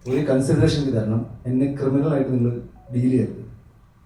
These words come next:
എല്ലാ വർഷം ഓരോ പുതിയ ഇഷ്യൂ ആയിട്ട് വന്നിട്ട് എനിക്ക് ഇങ്ങനെ സംസാരിച്ചുകൊണ്ടിരിക്കാൻ ഭയങ്കര പാടാണ്.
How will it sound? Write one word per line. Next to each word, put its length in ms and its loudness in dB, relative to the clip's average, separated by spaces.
എല്ലാ 260 0
വർഷം 460 2
ഓരോ 280 4
പുതിയ 320 0
ഇഷ്യൂ 220 0
ആയിട്ട് 160 2
വന്നിട്ട് 280 0
എനിക്ക് 180 2
ഇങ്ങനെ 180 4
സംസാരിച്ചുകൊണ്ടിരിക്കാൻ 760 0
ഭയങ്കര 200 -2
പാടാണ്. 300 -12